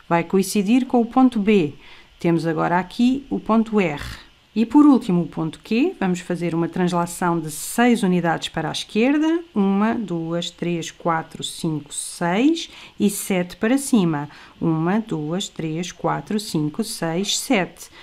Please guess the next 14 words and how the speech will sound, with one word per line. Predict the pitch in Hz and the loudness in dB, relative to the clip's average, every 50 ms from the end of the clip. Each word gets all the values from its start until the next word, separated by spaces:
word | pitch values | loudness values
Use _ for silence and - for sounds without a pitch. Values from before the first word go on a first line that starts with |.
| - - _ | -20 -20 _
Vai | - 160 175 175 165 | -2 2 2 2 2
coincidir | 165 180 185 196 - - 254 233 220 226 233 240 | 2 2 0 0 2 2 2 4 4 4 2 2
com | 233 240 247 | 2 0 0
o | 226 | 0
ponto | 233 - 240 240 233 240 262 262 | 2 4 4 4 4 4 4 4
A, | 269 247 202 156 135 - - | 4 4 4 2 -4 -10 -12
passamos | - 160 - - 165 160 156 151 160 | -14 -12 -10 -8 -6 -6 -6 -6 -6
a | 160 | -8
ter | 156 - 175 165 | -6 -6 -4 -4
aqui | 175 180 175 - - 220 233 226 - - - - | -4 -4 -6 -4 -2 -2 -2 -2 -4 -8 -10 -6
o | - 254 | -4 -4
ponto | 247 247 - 214 202 196 202 202 - - - - - _ - | -4 -2 -2 0 0 2 0 -2 -4 -8 -20 -20 -20 _ -16
Q. | - - 226 202 175 156 - - - _ _ _ _ - | -6 0 0 0 0 0 -4 -10 -16 _ _ _ _ -2
E | - 247 269 294 330 370 392 | 4 6 8 8 8 8 6